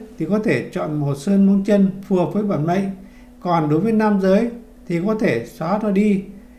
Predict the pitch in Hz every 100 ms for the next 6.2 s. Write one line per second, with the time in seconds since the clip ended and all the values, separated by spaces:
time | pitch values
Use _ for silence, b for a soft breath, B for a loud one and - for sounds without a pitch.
0 | - 233 226 214 180 143 - 165 143 151
1 | 131 180 180 151 - 131 120 175 190 196
2 | - B B B - 190 185 196 226 226
3 | 202 180 208 214 - 185 156 - 208 202
4 | 202 233 240 - - - 185 175 151 147
5 | 123 131 202 196 180 135 - - - 208
6 | 190 143